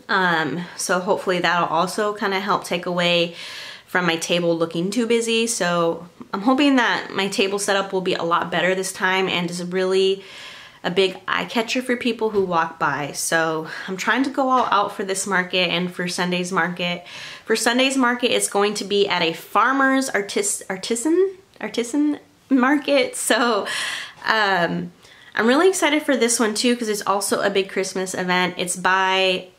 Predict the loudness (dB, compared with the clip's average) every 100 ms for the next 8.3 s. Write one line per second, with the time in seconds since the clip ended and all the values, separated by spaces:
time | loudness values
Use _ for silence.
0 | _ -4 -2 -2 -4 -8 -8 -2 2 6
1 | 6 4 0 0 0 0 -2 -4 -4 -2
2 | 2 2 0 -2 0 2 4 2 0 0
3 | 2 2 4 4 2 -2 -12 -14 -2 2
4 | 2 2 0 4 4 2 -2 -4 -2 0
5 | 2 2 4 2 2 -4 0 2 2 2
6 | 2 2 2 0 0 2 0 -2 -6 -2
7 | 0 0 0 0 0 -2 -4 -2 0 2
8 | 2 0 -4